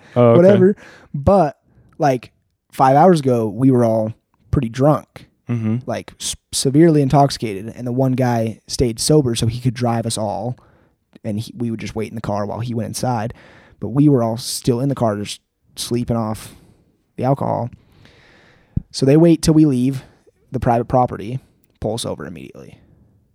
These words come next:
Speaker 2: throw us out all on the curb, and they find our luggage that was in the car, <laughs> full of everything,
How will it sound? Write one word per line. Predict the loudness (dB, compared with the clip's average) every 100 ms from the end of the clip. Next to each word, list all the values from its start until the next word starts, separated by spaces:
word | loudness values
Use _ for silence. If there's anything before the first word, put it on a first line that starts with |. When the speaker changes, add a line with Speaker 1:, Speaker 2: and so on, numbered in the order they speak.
| _ _ -12
Speaker 2:
throw | -10
us | -8
out | -4
all | -2 -2
on |
the | -2
curb, | -4 -4 -4 -6 -10 _ _ _ _ -10
and | -8
they | -8 -10
find | -10 -12 -12 -14 -16 -16 -16 _ _ _ _ _ _ _ _ _ _ _
our | -14
luggage | -4 -4 -2 -6 -12 -16 _ _ _ _
that | -14
was | -10
in | -8
the |
car, | -4 -2 0 -2 0 -4 -6 _ _
<laughs> | _ -20 _
full | -2 0
of | 2
everything, | 2 4 2 0 -4